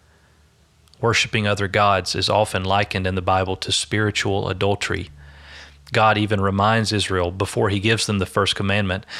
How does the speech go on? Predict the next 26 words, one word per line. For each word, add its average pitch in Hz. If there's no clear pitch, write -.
that -
he 123
is 110
the 113
one 104
who 101
brought 104
them 104
out 98
of 95
the 101
land 98
of 98
Egypt. -
He 123
is 113
the 120
one 107
who 107
redeemed 107
them 98
from 98
the 95
house 95
of 95
slavery. 104